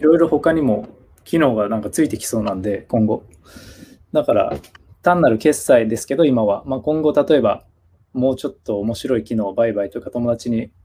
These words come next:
送るだとか、まあ、いろいろ増えてくるんじゃないかなとは思います。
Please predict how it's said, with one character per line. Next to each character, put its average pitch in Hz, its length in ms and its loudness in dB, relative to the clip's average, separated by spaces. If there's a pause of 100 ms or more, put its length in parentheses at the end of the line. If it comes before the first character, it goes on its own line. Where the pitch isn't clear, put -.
送 - 160 -4
る 110 60 0
だ 101 80 0
と 101 100 -10
か、 - 180 -2 (400)
ま 135 80 2
あ、 - 20 6
い 127 40 4
ろ 135 100 6
い - 40 4
ろ 139 200 -2 (560)
増 - 140 0
え 123 60 4
て 117 100 -4
く 117 120 -6
る 101 100 -6
ん - 20 -12
じ - 80 -14
ゃ - 40 -8
な 101 100 -4
い 90 40 -14
か 117 100 -6
な 135 140 2
と - 200 -12 (560)
は 147 100 4
思 92 160 0
い 87 40 -8
ま 87 120 -12
す。 - 180 -20